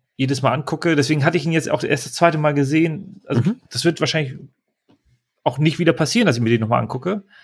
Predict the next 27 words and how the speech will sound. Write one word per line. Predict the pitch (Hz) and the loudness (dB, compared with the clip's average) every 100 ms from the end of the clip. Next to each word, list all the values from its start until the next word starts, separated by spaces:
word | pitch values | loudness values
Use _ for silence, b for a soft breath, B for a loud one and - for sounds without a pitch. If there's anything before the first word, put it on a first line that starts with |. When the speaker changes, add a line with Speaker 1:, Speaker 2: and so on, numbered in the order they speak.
| B B B B B | B B B B B
Speaker 1:
Äh, | 131 131 | -4 -2
oder | 131 135 135 127 | 2 4 6 4
es | 117 131 | 0 -4
wird | - | -4
einige | 131 135 123 | -2 0 2
Jahre | 123 120 110 | 4 4 2
dauern. | 139 131 147 160 b b b b b b _ _ | 2 2 0 -6 b b b b b b _ _
Ähm, | 123 123 123 127 127 123 - | 0 2 2 0 -2 -4 -6
von | 131 120 | -2 4
daher, | 123 139 143 139 139 143 - 131 135 131 110 | 4 6 4 6 4 2 0 0 0 0 -2
äh, | |
ist | 123 160 | -4 -4
das | 139 | -4
wahrscheinlich | 151 147 | -2 -2
auch | 135 | -2
so | 143 | -2
das | 147 127 | -2 -4
Problem, | - 139 180 156 156 | -6 0 4 4 2
dass | 135 - | -2 0
der | 143 | 0
Film | 139 156 147 | 2 0 0
dann | 143 | 0
halt | 135 139 | 0 0
nicht | 135 127 | -2 -4
so | 135 | -6
präsent | - 143 175 135 | -4 2 2 2
ist. | 135 - - | -6 -8 -12